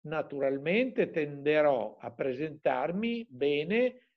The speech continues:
mi metto la cravatta e il vestito da festa, metafora di una volta, mm, e cerco di vendermi al meglio, non troppo, perché in quel momento sbordo, non so quale sia il livello dell'asticella,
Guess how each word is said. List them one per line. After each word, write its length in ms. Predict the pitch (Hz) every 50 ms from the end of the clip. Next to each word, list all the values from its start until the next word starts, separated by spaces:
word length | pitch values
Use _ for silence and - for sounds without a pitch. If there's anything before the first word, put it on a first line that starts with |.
| _ _ -
mi 100 | 143 139
metto 380 | 143 156 151 151 - - 156 147
la 180 | 147 143 147
cravatta 640 | - - 151 156 160 165 165 165 160 - - - 165
e 40 | 147
il 100 | 143 135
vestito 480 | 135 135 131 - _ 156 143 - 151
da 120 | 127 139 131
festa, 540 | - 151 156 175 190 185 185 - - 208 185
metafora 540 | 175 180 - - 151 131 - 139 139 135
di 100 | 131 127
una 160 | 127 131 143 151
volta, 580 | 185 202 208 214 208 202 202 254 262 277 277 269 - _ _ _ _ _ _ -
mm, 180 | 151 165 170 147 131 - _ _ _ _ _ _ _ _
e 180 | _ 214 220 214
cerco 340 | - 220 226 220 214 - 254
di 100 | 214 208
vendermi 420 | 175 175 170 170 165 170 170 160 156
al 140 | 151 147
meglio, 520 | 139 135 127 120 113 107 117 117 120 117 - _ _ _ -
non 580 | 131 139 143 156 165 190 208 214 202 165 -
troppo, 720 | - 135 123 127 127 127 127 _ _ _ 147 139 - - _ _ _ _ _ _ _ _ _ _ _ _ _ _ _
perché 260 | - 147 135 - 202
in 120 | 208 180 143
quel 160 | - 170 175
momento 460 | 196 214 202 208 220 233 220 - 240
sbordo, 640 | 202 156 151 147 147 170 190 180 151 131 113 123 117
non 140 | 113 131 -
so 160 | - 156 -
quale 220 | - 160 151 143 127
sia 240 | - - 180 170 160
il 80 | 147
livello 520 | 147 151 147 175 175 170 165 156 143 143 139
dell'asticella, 1000 | 139 139 143 151 143 - - 233 220 - - 214 196 196 202 220 233 254 247 240